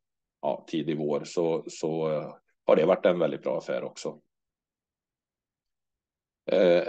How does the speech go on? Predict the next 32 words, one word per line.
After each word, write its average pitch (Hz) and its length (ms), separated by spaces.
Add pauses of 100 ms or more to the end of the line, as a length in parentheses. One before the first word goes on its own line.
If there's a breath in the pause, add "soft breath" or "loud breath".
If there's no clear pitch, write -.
här 117 220
är 117 80
en 113 60
liten 110 260
bild 98 200
som 95 140
ska 98 380
visa 95 400
lite 92 200
grann 90 260
hur, 90 460
hur 95 180
stor 104 320
del 90 180
utav 85 260
vår, 85 360 (340)
eh, 69 1200
energibalans 90 1700 (340)
är, 82 420
är 78 400 (600)
grön. 82 400
Och 87 180
det 95 100
är 90 140
den 87 120
första - 500
delen, 78 520
alltså 78 220
den 80 160
vänstra 87 400
delen 78 240
av, 78 180